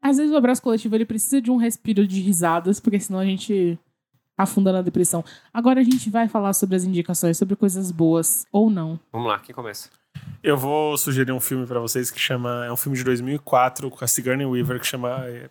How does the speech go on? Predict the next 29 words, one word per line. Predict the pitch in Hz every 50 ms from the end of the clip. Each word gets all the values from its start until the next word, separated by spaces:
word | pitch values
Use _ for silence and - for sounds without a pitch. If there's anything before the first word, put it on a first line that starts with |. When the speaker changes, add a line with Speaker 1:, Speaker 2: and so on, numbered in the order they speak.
| _ -
Speaker 3:
Heróis | 151 135 135 143 139 131
Imaginários, | 143 139 135 123 127 120 113 113 117 120 120 135 - - - _ _ _ _ _ _ _ _ _ _ _ _ _ _ _ _ _ _ _ _ _ _ _ _ - -
que | - 151
ele | 135 135
dialoga | 127 127 143 135 120 127 135 131 131
muito | 123 127 139 143 - 160
com | - -
essa | 139 - - 147
questão | - 143 135 - - 139 135 135 131
da, | 131 131 127 127 127 123 123 120 117 117 _ _ _ _ _ _ _ _ _ _ _ _ -
das | 135 127 127 -
relações | 151 156 160 151 - - - 160 160 151 -
precisarem | - - 160 170 170 - 180 156 135 143 139 151 156 160
se | 143 - 160 147
questionar | - 151 143 139 - 160 143 135 135 143 131
mesmo | 135 135 147 147 156 147
depois | 147 139 - 143 139 127
delas | 135 131 135 131 -
terem | - 143 135 135
acontecido. | 131 - - 139 127 - 147 143 - - 135 117 113 113 110 110 _ _ _ _ _ _ _ _ _ _ _ _ _ -
Seja | - - 143 131 135 139
por | - 147 135
um | 135 135
trauma | - 135 127 123 123 123
familiar, | - - 127 120 117 113 120 120 127 131 139 139
seja | - - - 135 123 117 131
por | 123 - - 135 123
uma | 123 123 123 120
questiona-, | - - 143 - - - 131 127 127 123